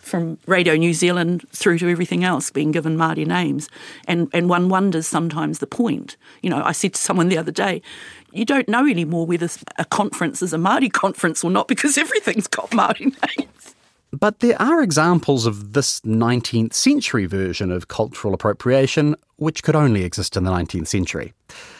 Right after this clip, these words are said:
Speaker 2: For example, taking Māori histories and stories and turning them into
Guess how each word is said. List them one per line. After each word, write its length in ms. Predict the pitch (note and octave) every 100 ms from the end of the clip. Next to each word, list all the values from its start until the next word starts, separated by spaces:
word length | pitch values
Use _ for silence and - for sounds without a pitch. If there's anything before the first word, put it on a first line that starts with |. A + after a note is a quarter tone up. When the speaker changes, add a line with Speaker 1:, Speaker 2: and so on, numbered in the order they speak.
| - _ _ -
Speaker 2:
For 120 | -
example, 560 | G2 G2+ F#3+ D#2+ C#3 - _ -
taking 480 | - A3+ - B3+
Māori 420 | G3 C#3+ C3 A#2 G2
histories 600 | C3+ - - C3 A2+ G2
and 120 | F2
stories 600 | - G#3+ F#3+ C3+ D#3 - - - _ -
and 200 | C#3 -
turning 420 | E3+ A3+ A#3+ G#3+
them 160 | F#3 F#3
into 440 | E3 D3 B2+